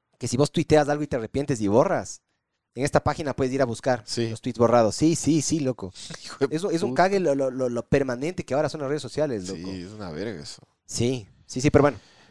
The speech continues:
Speaker 2: Entonces, e-, este, este fan, no fan, este seguidor, este, este viewer, le dice, "Oye, ¿está todo bien?".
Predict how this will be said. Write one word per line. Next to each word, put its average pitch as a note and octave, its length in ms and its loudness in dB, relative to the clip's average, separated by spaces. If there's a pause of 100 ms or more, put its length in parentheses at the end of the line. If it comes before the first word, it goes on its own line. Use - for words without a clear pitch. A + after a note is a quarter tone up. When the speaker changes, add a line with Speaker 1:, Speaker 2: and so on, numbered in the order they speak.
Speaker 2:
Entonces, D#3 640 4
e-, C3 200 4
este, D3 380 0
este C#3+ 240 -4
fan, D3+ 440 2 (140)
no C3+ 120 -6
fan, C3 360 2
este B2 200 -4
seguidor, A#2+ 580 2
este, A2+ 380 0
este A#2 220 -2
viewer, B2+ 600 4 (1200)
le G#2+ 180 0
dice, B2 280 0
"Oye, C#3+ 420 4
¿está A#2+ 380 -4
todo C#3+ 280 -4
bien?". C#3 400 -8